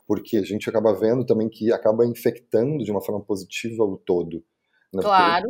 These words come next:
Speaker 1: você vê, de alguma forma, outros ativos, outros lugares também trabalhando muito similarmente,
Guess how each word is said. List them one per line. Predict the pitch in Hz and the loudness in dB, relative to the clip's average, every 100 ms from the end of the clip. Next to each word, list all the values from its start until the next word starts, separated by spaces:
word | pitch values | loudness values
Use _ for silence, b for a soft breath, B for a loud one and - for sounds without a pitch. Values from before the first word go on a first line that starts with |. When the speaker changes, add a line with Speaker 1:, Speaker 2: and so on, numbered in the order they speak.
| 285 | -6
Speaker 1:
você | - 117 | 0 2
vê, | 101 117 | 6 4
de | 131 | 4
alguma | 117 113 | 2 2
forma, | 117 120 | 2 6
outros | 113 117 139 123 120 | 6 6 2 2 2
ativos, | 104 - 117 123 147 120 104 | 0 -4 -6 -2 0 0 2
outros | 110 113 104 | 0 -2 -2
lugares | 98 104 113 | 0 0 0
também | 120 110 117 | -2 -2 -2
trabalhando | 113 113 107 107 117 117 | -2 0 0 0 -2 -2
muito | 110 127 131 | -4 -6 -8
similarmente, | - - 120 120 110 101 104 139 147 - | -10 -6 0 0 0 -2 -2 -4 -6 -8